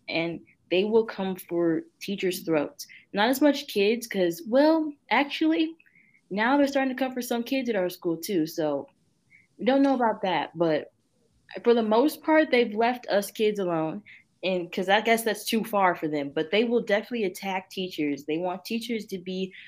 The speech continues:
out of their jobs if they aren't civil servants and aren't following this particular political view. It's a whole mess, and teachers are afraid to get wrapped up in it. Personally, I think it's so sad,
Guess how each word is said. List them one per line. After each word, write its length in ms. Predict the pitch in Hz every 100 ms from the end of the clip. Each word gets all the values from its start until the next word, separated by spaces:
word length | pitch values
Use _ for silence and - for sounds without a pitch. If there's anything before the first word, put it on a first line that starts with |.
| - _ -
out 140 | 196
of 60 | 226
their 120 | 233
jobs 400 | 196 196 196 190
if 120 | 180
they 300 | 185 185 170 180
aren't 220 | 185 -
civil 400 | - 208 208 196
servants 600 | - 190 185 185 185 -
and 100 | 165
aren't 240 | 170 170 _ -
following 360 | 185 185 185 175
this 220 | 160 -
particular 680 | - 170 165 190 185 180 170 -
political 500 | 175 180 185 - 180
view. 380 | 165 175 185 180 -
It's 280 | - - - _ _ _ -
a 40 | 196
whole 240 | 240 254
mess, 380 | 214 185 185 -
and 100 | 175
teachers 280 | 208 202 180
are 100 | 165
afraid 340 | 165 175 170
to 80 | 156
get 140 | 160
wrapped 280 | 156 151 156
up 100 | 156 -
in 140 | 143
it. 180 | 147 - - - _ _ _ _ - - -
Personally, 600 | 226 247 - 254 269 -
I 100 | 208
think 200 | 254 247
it's 160 | 247 -
so 500 | 196 196 196 208 - -
sad, 480 | - 156 147 -